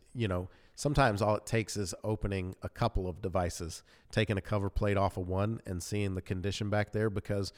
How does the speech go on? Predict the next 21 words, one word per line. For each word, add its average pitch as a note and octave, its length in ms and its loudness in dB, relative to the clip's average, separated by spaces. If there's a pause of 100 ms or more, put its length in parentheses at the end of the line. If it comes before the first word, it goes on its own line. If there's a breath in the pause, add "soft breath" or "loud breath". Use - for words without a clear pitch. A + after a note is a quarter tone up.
(240 loud breath)
usually A2 420 2
all F#2 220 4
of F#2 100 -2
those G#2 200 2
devices G#2+ 560 2
are G#2+ 120 4
installed G#2+ 440 2
by G#2+ 140 6
the G#2+ 120 2
same G#2+ 360 0 (280 loud breath)
electrician B2 680 2 (280 loud breath)
with A2+ 220 0
the G2+ 80 2
same A2+ 480 4 (200 soft breath)
level A2 380 6
of G2 100 0
workmanship, A2 840 2 (320 loud breath)
um, G2 540 2 (180)
whether G#2+ 280 4
they G#2 200 4
are F#2 260 2